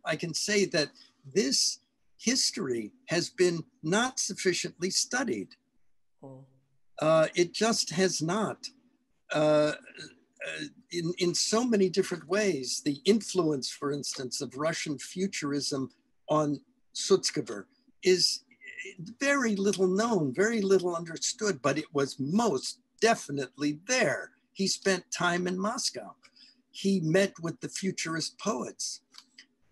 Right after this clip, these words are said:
Speaker 1: Um, there, this, this, you know, around the kitchen table,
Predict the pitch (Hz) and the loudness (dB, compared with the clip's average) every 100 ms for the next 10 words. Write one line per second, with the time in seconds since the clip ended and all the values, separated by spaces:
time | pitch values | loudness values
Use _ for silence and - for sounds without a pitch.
0 | - 170 165 165 160 - _ _ _ _ | 0 6 8 6 2 -6 _ _ _ _
1 | 160 196 196 190 _ - _ - - - | 4 8 8 6 _ -20 _ -18 -18 -14
2 | 156 254 - - - _ _ _ _ _ | -2 2 2 0 -8 _ _ _ _ _
3 | - - 156 226 - - - 233 165 160 | -16 -16 -2 0 0 -6 -4 0 2 0
4 | - - 170 202 247 220 - 277 269 262 | -6 -4 4 4 4 0 -2 -2 -2 -6
5 | - 190 156 143 147 | -2 0 0 0 -2